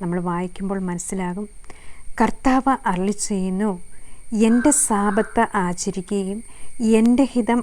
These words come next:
അനുവർത്തിക്കുകയും എൻ്റെ ഉടമ്പടിയോട് വിശ്വസ്ത പുലർത്തുകയും ചെയ്യുന്ന ഷണ്ഡന്മാർക്ക് ഞാൻ എൻ്റെ ആലയത്തിൽ മതിലുകൾക്കുള്ളിൽ പുത്രീ പുത്രന്മാരുടേതിനേക്കാൾ ശ്രേഷ്ഠമായ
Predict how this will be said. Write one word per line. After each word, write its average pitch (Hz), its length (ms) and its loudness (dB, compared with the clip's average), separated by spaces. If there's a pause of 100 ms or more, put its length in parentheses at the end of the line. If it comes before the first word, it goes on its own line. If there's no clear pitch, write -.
അനുവർത്തിക്കുകയും 185 1000 -2 (540)
എൻ്റെ 240 340 4
ഉടമ്പടിയോട് 214 680 2 (100)
വിശ്വസ്ത 220 600 0
പുലർത്തുകയും 202 640 -2
ചെയ്യുന്ന 190 560 -2 (200)
ഷണ്ഡന്മാർക്ക് 180 880 -2 (540)
ഞാൻ 214 280 6 (340)
എൻ്റെ 214 340 4 (200)
ആലയത്തിൽ 185 560 0 (440)
മതിലുകൾക്കുള്ളിൽ 208 1120 4 (380)
പുത്രീ 285 500 6
പുത്രന്മാരുടേതിനേക്കാൾ 202 1300 2
ശ്രേഷ്ഠമായ 214 960 0